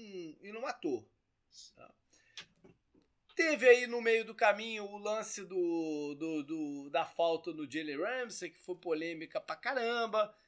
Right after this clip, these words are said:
Acho até que se o, o Bengals tivesse ganho essa história, ia ter um vulto,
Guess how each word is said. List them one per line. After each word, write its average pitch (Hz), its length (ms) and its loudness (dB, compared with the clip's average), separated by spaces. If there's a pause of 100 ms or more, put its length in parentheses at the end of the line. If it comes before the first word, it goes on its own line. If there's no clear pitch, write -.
(120)
Acho 190 280 2
até 190 320 6
que 190 120 -4
se - 260 -8
o, 160 500 -2
o 147 40 -4
Bengals 165 500 0
tivesse 170 440 0
ganho 165 320 -4
essa 160 180 -6
história, 151 680 -2
ia 143 240 -8
ter - 220 -8
um 160 200 -8
vulto, 139 880 -8